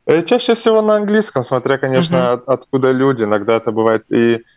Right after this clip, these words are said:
Speaker 1: немецкие, а, а руководители фонда, они общаются на немецком, на английском, на итальянском.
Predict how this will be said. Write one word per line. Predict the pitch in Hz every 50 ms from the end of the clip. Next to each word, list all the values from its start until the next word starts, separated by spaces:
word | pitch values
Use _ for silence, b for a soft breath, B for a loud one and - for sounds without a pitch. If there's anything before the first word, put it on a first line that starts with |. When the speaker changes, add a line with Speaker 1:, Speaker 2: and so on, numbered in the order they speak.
| b b _ _ _ _
Speaker 1:
немецкие, | - 127 123 123 123 120 117 113 117 117 117 - - - - 147 147 147 151 151 151 - _ _ _ _ _ _
а, | - 120 107 104 104 104 104 104 107 107 107 - _ _ _ _ _ _ _ _
а | - 113 110
руководители | 113 - - 117 110 110 117 123 - 131 127
фонда, | 120 - - 127 123 120 113 113 110
они | 110 110 110
общаются | 107 107 107 104 104 - - 110 110 104 - - - 107
на | 107 107
немецком, | 107 107 107 123 135 131 - - 117 110
на | 107
английском, | 104 101 107 120 120 - - 113 107
на | 107 107
итальянском. | 104 - 107 107 107 113 123 135 135 - - - 120 113 113 110 110